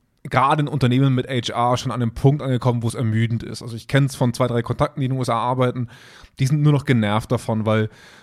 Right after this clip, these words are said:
du kannst zum Beispiel in vielen Firmen mit keiner Frau mehr in einem Raum sein und ein Meeting haben, ohne dass ein Representative dabei sein muss bei Karrieresachen. Also du, du, du bist mittlerweile schon sehr stark reglementiert und gebunden und das nervt. Und das verstehe ich. Es ist voll und ganz okay, dass man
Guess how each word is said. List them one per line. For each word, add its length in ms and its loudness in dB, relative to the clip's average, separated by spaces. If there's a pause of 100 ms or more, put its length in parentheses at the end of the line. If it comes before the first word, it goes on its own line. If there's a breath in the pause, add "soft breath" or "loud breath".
du 80 -2
kannst 480 0
zum 100 0
Beispiel 1120 2
in 100 -4
vielen 280 2
Firmen 260 2
mit 140 -2
keiner 260 0
Frau 240 2
mehr 140 2
in 80 0
einem 100 2
Raum 320 2
sein 300 2
und 320 -6
ein 260 0
Meeting 300 0
haben, 180 0
ohne 220 2
dass 160 -2
ein 80 0
Representative 560 0
dabei 260 2
sein 140 2
muss 160 -2
bei 340 -2
Karrieresachen. 640 -2
Also 140 2
du, 160 2 (580 loud breath)
du, 120 -2
du 120 2
bist 260 2
mittlerweile 440 4
schon 180 0
sehr 300 2
stark 500 0
reglementiert 640 0
und 80 -4
gebunden 320 0
und 100 -6
das 140 -4
nervt. 340 0
Und 80 -8
das 100 -4
verstehe 360 0
ich. 160 -16 (140)
Es 100 -8
ist 100 -4
voll 160 4
und 100 0
ganz 140 -2
okay, 160 -2
dass 140 0
man 300 -2